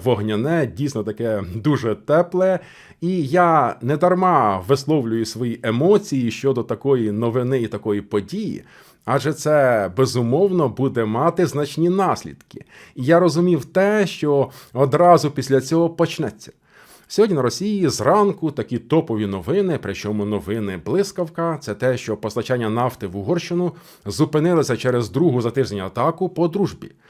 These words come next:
Так, російські змі пишуть, що нафта знову не постачається в Угорщину після нічної атаки на нафтопровід «Дружба».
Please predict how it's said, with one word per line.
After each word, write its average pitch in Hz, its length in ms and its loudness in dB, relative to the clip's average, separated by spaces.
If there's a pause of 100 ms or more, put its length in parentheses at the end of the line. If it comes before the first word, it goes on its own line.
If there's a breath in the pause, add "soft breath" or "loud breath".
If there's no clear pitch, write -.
(240 soft breath)
Так, 202 260 -2
російські 120 260 -8
змі 101 160 -6
пишуть, 175 500 -2 (260 soft breath)
що - 180 -6
нафта 147 400 2
знову 113 560 0
не 117 280 -2
постачається 131 600 0
в 104 80 -6
Угорщину 156 640 -2
після 160 260 -2
нічної 120 360 -6
атаки 139 580 -4 (200 loud breath)
на 131 60 -4
нафтопровід 135 540 -4
«Дружба». - 360 -8